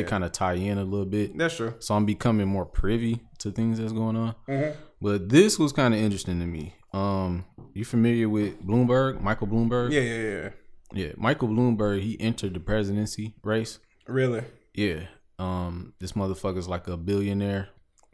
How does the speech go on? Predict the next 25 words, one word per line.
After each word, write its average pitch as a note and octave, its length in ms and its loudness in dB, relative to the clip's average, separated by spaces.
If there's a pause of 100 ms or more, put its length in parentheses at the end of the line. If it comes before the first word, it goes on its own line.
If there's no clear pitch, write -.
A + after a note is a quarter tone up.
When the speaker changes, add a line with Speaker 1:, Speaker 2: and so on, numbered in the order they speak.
(160)
Speaker 2:
Uh, F2+ 520 -6 (180)
Speaker 1:
Republican. G#2+ 640 -4
Speaker 2:
eleventh G2 640 -2 (180)
richest F#2+ 320 -4
person G2 320 0
in F#2 120 -2
the, F2+ 140 -6 (520)
in F#2+ 120 -4
the F2+ 80 -2
wor-, F2+ 220 -4
in F2 380 -4
the F2 80 -10
United F#2 300 -2
States, G2+ 260 -4
I G2 60 -4
believe, G2 300 -2
or F#2+ 60 -4
something G2+ 200 -2
like F#2+ 140 -4
that. F#2 280 -4
Speaker 1:
Mm-hmm. A2+ 220 -8 (220)
Speaker 2:
Uh, A#2 180 4
that's E3+ 260 2
the F#3 100 4
thing. C3 460 0